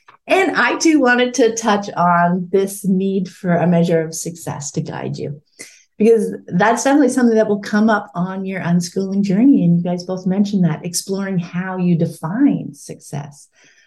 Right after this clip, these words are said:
I know when I took my kids out of school, my focus was on learning 'cause that's what I thought I was replacing. I'm replacing school. And that's how I figured I'd measure success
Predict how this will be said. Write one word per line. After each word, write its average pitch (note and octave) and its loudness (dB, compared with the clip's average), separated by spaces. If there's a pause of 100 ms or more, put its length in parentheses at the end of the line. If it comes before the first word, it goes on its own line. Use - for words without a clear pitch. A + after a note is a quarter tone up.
(140)
I G#3 0
know G3+ 4
when F3 2
I D#3+ 0
took G3+ -6
my E3+ 2
kids D#3+ -2
out B3 4
of C#4 0
school, - -6
my F3 0
focus F#3 -2
was D3 -2
on E3+ 0
learning D4 2
'cause C#3+ -4
that's - -12
what D#3+ -2
I E3+ 2
thought G3 -2
I G#3+ 4
was A3+ 2
replacing. C#4 -2
I'm D3+ 0
replacing F3+ -2
school. - 0 (560)
And G#3 4
that's G3+ 0
how G3 2
I F3+ 2
figured G#3 2
I'd E3 -2 (100)
measure D#3 2
success - -2